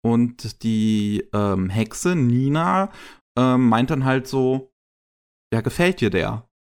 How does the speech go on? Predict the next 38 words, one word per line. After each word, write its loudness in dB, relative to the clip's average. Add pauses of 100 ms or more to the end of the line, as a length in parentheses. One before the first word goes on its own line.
(300)
Und 0
das -4
Mädel 2
so, 0 (1200)
"Ja, -4
aber -2
das -2
ist, -6
das -2
ist, -6
du, -2 (320)
der -2
passt 0
doch -6
gar -2
nicht -6
zu -4
mir." -2 (680)
Und -2
die 0
Hexe -4
wieder, -2 (500)
"Ja, 0
aber 2
das -6
beantwortet 0
meine -2
Frage 2
nicht. -6
Gefällt -2
dir 0
der 0
Lippenstift?" -6 (720)
Und, -2
und -4
das -6
Mädel 2
wieder, 0